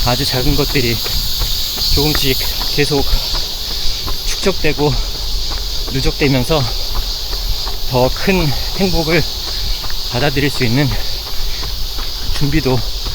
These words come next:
필요하다고 생각합니다. 여러분들이 금융기관에 몇 년짜리 적금을 넣는 것과 마찬가지로, 사실 행복도 적금과 같아서 차곡차곡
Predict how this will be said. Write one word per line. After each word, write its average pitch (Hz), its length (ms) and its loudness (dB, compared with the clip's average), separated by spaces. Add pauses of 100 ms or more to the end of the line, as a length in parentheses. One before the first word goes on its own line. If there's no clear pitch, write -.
(380)
필요하다고 151 600 2
생각합니다. 156 640 2 (1400)
여러분들이 135 600 2 (960)
금융기관에 131 680 2 (1120)
몇 120 120 0
년짜리 139 440 2 (200)
적금을 135 480 2 (1040)
넣는 139 260 2
것과 127 360 0
마찬가지로, 127 680 0 (840)
사실 156 240 -2
행복도 156 500 0 (1000)
적금과 151 380 -2
같아서 127 440 -2 (1000)
차곡차곡 170 580 -2